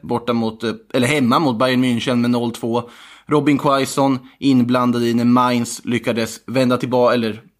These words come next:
å-, vet du det, göra en å-, upphämtning, inte en vändning ska tilläggas,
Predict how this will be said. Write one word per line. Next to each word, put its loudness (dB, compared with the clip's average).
å-, 0
vet -14
du -10
det, -16
göra 0
en -2
å-, 0
upphämtning, -2
inte -6
en -4
vändning -6
ska -12
tilläggas, -8